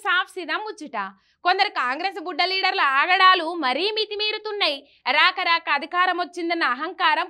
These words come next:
కొట్టొచ్చినట్టు కనబడుతున్నది. కారు పార్టీ పేరును చూస్తేనే వాళ్ళ కండ్లల్ల నిప్పులు పోసుకుంటున్నారు. బీఆర్ఎస్ ఆనవాళ్ళు లేకుండా చేయాలని కుట్రలు చేస్తుండ్రు. ఆఖరికి పాయకాన్లను కూడా ఇడిచిపెడతలేరు. గంత పుండాకోరోలు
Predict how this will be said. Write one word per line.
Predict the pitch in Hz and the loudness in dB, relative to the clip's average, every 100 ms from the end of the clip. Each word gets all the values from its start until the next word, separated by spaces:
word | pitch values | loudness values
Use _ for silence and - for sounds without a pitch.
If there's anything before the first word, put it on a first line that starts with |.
| 330 | -6
కొట్టొచ్చినట్టు | 277 370 339 349 285 269 370 | -4 -2 -2 -4 -6 -4 0
కనబడుతున్నది. | 440 427 392 - 339 277 233 214 214 - - | 2 2 0 -2 -4 -2 -2 -4 -8 -6 2
కారు | 311 381 415 | 4 4 4
పార్టీ | 392 403 403 349 | 0 0 -4 0
పేరును | 339 403 381 | 0 0 -2
చూస్తేనే | 392 359 349 392 | -8 -4 0 2
వాళ్ళ | 403 381 339 | 2 0 -4
కండ్లల్ల | 349 370 392 370 | 0 0 0 -2
నిప్పులు | 302 403 381 349 | -6 -8 -8 -6
పోసుకుంటున్నారు. | 359 - 440 403 392 339 240 196 _ - | -8 -6 -12 -8 0 0 0 -4 _ -14
బీఆర్ఎస్ | 233 294 359 359 349 269 | 0 6 8 6 2 0
ఆనవాళ్ళు | 311 381 381 381 359 | 2 4 4 4 2
లేకుండా | 359 359 359 302 | -2 -4 -8 -4
చేయాలని | 294 359 370 349 302 311 392 | -2 0 0 0 -4 -6 -8
కుట్రలు | 403 440 427 440 | -4 -2 -2 -2
చేస్తుండ్రు. | 440 - 440 339 311 - _ - 220 | -4 -6 -8 -6 -8 -10 _ 0 2
ఆఖరికి | 311 349 349 339 320 311 | 2 0 -6 -6 -8 -6
పాయకాన్లను | 269 294 330 349 359 339 330 | -4 -4 -4 -6 -4 -6 -4
కూడా | 359 349 | -2 -4
ఇడిచిపెడతలేరు. | 339 339 349 349 349 359 349 339 - _ - 262 | -6 -2 -2 0 0 2 2 -2 -12 _ -2 0
గంత | 294 302 294 285 | 0 -2 -6 -6
పుండాకోరోలు | 277 285 330 370 349 330 330 | -2 0 2 0 0 0 0